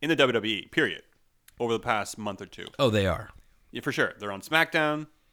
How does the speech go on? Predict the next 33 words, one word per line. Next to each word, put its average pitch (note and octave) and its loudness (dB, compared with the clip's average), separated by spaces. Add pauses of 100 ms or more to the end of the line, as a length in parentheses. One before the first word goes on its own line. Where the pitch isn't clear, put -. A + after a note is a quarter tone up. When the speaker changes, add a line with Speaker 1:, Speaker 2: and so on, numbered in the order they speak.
(100)
Speaker 1:
They're G2+ -4
on F2+ -10
Raw. B2 4
You A#2 -2
were G2+ -6
talking A#2+ -2
earlier A2 -2
about G2 -4 (280)
wrestlers G#2+ -10 (340)
really A2+ -4
not A2 -2
sticking A#2 -6
to G#2 -8
a - -8
brand, G#2+ 0 (380)
uh, G2 0
and A#2 -6
that B2 0
seems A#2+ -8
to A2+ -6
be G#2+ -8
the G#2 -8
case G#2+ -2
with G#2 -8
N G2+ -8
X G2 -8
T G#2+ -10
heavily. F#2 -2 (680)
So, D3 6
War C3+ 0
Raiders, D#3 4
Black, C3 -2
Ricochet. A#2+ 0